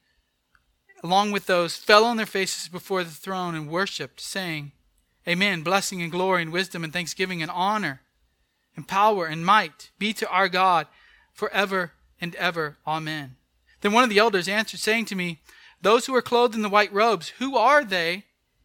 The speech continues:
and where did they come from?" So this is interesting. A vision that John's having. An elder asked John, "Who are they?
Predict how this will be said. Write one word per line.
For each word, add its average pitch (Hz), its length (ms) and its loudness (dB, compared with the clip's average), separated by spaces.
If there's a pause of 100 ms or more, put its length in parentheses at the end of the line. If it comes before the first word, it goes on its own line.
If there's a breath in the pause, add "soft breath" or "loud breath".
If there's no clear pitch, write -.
(440)
and 160 80 -6
where 190 100 4
did 208 80 4
they 190 100 0
come 185 220 -6
from?" 139 300 -10 (960)
So 208 80 -6
this 202 80 -6
is 180 120 -8
interesting. 160 460 -4
A 139 140 -6 (500)
vision 175 560 2 (1000)
that 151 80 -8
John's 170 300 0
having. 175 380 -2
An 165 120 -6
elder 190 280 2
asked 180 380 0
John, 165 480 0 (140)
"Who 208 140 -4
are 180 200 2
they? 127 220 -16